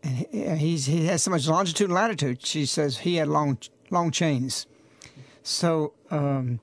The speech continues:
it, it's significant that, uh, I don't remember it, between that time and two thousand, was that two thousand or two thousand one? That's two thousand one, that message, that Maria's gone to the mountain at that, uh,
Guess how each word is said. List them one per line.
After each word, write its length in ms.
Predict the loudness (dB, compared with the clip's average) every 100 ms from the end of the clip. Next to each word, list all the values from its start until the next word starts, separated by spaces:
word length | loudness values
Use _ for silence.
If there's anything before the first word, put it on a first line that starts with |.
| _ -20 -20 -20 -20 _ -20 -20 -14
it, 260 | -2 -2 0
it's 180 | 0 0
significant 880 | 0 0 2 2 0 0 0 0 0
that, 180 | 0 -2 -12 -20 -8
uh, 300 | -4 -4 -4 -8 -2
I 120 | 2
don't 160 | 2
remember 320 | 2 0 2 0
it, 180 | -2 -8 -18 -6
between 320 | -4 0 0
that 120 | 0 0
time 160 | 0
and 160 | 0 0
two 140 | -2
thousand, 560 | 0 0 0 -2 -2 -4 -10 _ _ _ _ -4
was 80 |
that 120 | -4 -2
two 100 | -2
thousand 460 | -2 -2 -4 -8 -10 -14
or 80 | -8
two 160 | -4
thousand 320 | -2 -2 -2 -2
one? 260 | -2 -6 -6
That's 140 | -6 -4
two 120 | -2
thousand 280 | -2 -2 0
one, 160 | 0
that 160 | -2 -2
message, 440 | -4 -4 -6 -10 -14 -20 -20 -4
that 120 | 0
Maria's 260 | 2 2 2
gone 280 | 4 4 2
to 100 | 0
the 100 | 0
mountain 500 | 2 0 0 -2 -2
at 120 | -2
that, 200 | -4 -6 -12 _ _ _ _ _ -6
uh, 300 | -4 -4